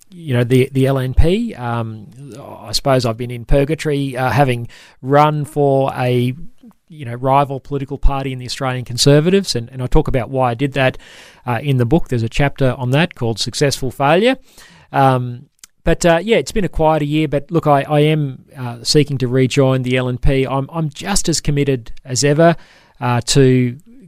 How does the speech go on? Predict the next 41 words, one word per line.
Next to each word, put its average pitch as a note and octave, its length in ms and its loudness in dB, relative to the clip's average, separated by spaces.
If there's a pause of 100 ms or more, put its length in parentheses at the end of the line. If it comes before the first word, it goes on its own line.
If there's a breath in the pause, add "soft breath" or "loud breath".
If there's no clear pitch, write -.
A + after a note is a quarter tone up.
continuing F3+ 400 4
to C#3+ 120 0
engage C3+ 400 2
these C3 180 0
areas. C3+ 340 4
I, B2+ 120 0
I C3+ 100 2
really G3 240 4
felt C#3+ 300 2
in B2+ 100 0
leaving C#3 400 0
A C3+ 160 0
C B2+ 260 0
L C#3 180 2
after B2+ 280 0
ten C#3 240 2
years, C#3 440 2
love B2+ 280 0
that C3+ 120 2
organisation, B2 640 0
so C3 220 4
thrilled C3+ 320 -2
to A2+ 60 -12
see C3 200 2
the A#2+ 80 -6
way A#2+ 220 -4
Martin C3 400 -2
and A#2+ 80 -10
the A2+ 60 -10
team, B2 400 -4
uh, - 20 -14
are A2+ 320 -8
taking C3 400 0
it, - 200 -8 (360 loud breath)
uh, A#2+ 120 -4
even B2+ 340 0
to - 120 -2
greater, C3 420 0
much D3 300 -4
greater B2 280 -6
heights. B2 400 -6